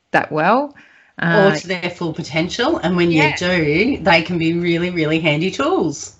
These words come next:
Speaker 1: Yeah, your alarm, like if you wanna fill a tank or something, you put a pump on. You only
Speaker 2: Oh,
Speaker 1: want
Speaker 2: yeah, for
Speaker 1: two hours.
Speaker 2: irrigation and stuff.
Speaker 1: Yeah,
Speaker 2: Set
Speaker 1: all
Speaker 2: the
Speaker 1: sorts of stuff.
Speaker 2: alarm.
Speaker 1: Calendar,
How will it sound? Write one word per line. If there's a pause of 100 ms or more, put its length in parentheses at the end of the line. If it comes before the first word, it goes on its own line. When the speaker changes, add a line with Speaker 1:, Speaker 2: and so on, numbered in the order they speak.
(120)
Speaker 1:
Yeah,
your
alarm,
like
if
you
wanna
fill
a
tank
or
something,
you
put
a
pump
on. (180)
You
only
Speaker 2:
Oh,
Speaker 1:
want
Speaker 2:
yeah,
for
Speaker 1:
two
hours.
Speaker 2:
irrigation
and
stuff. (180)
Speaker 1:
Yeah,
Speaker 2:
Set
Speaker 1:
all
Speaker 2:
the
Speaker 1:
sorts
of
stuff.
Speaker 2:
alarm. (260)
Speaker 1:
Calendar,